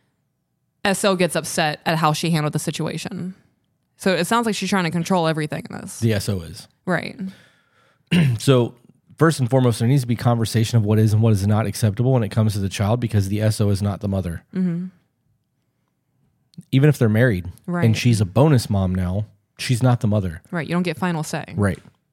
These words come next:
Speaker 2: There needs to be a clear understanding of what is and what is not acceptable.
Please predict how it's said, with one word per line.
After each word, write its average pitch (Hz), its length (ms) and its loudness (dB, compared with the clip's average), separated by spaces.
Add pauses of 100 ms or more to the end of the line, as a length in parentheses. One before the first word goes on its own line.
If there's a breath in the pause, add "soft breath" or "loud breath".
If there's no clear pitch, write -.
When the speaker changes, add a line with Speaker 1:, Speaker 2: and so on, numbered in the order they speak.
(100)
Speaker 2:
There 123 140 6
needs 127 260 2
to 113 60 -4
be 117 100 4
a - 40 2
clear 123 260 2
understanding 113 440 0
of 98 80 0
what 104 140 0
is 110 140 2
and 110 80 2
what 110 80 4
is 95 100 0
not 104 180 2
acceptable. 104 560 -2